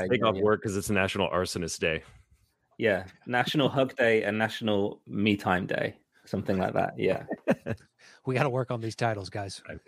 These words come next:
Speaker 3: We've gotta workshop this.
Speaker 2: We're
Speaker 3: All right.
Speaker 2: stumbling through. It's okay.
Speaker 3: Um, all right. Well, Dan, you are taking on a first-time guest to the show. We're excited to have him on. Uh, you know him from Steampunk Entertainment, uh, Tales, also his show Tales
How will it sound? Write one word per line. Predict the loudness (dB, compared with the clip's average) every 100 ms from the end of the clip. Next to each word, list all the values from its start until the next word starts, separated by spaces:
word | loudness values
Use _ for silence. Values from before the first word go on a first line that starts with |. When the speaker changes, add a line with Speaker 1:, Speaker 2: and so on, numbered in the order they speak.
| -4 -4
Speaker 3:
We've | 0
gotta | 2
workshop | 2 0 -2 -4 -6
this. | -6
Speaker 2:
We're | -2 0
Speaker 3:
All | 0
right. |
Speaker 2:
stumbling | 2 0 0
through. | 2 2
It's | 2
okay. | 0 0 -4 -8 _ _ _ -20 -20 _
Speaker 3:
Um, | 2 4 4 4 4 2 2
all | 2
right. | 2
Well, | -2 -6 -6 _ _ -4
Dan, | 2 2 2 -2 -2
you | 2 2
are | 2
taking | 2 2 4 4
on | 4 2
a | 0 0
first-time | 2 2 2 2 2 2
guest | 0 0 -2
to |
the | -4
show. | 0 0
We're | 0
excited | -2 -2 -2 -2
to |
have | 2 4
him | 4 4
on. | 2 0 -8 -20 -6 0
Uh, | 2
you | 6
know | 4
him |
from | 4 -2
Steampunk | -4 0 0 2 0 0
Entertainment, | 2 4 4 2 2 2 2 -2 2
uh, | 4 4 2
Tales, | 2 4 2 -2 -8 -14 _ _ _ -6
also | 2 4
his | 4
show | 2 0
Tales | 0 2 2 2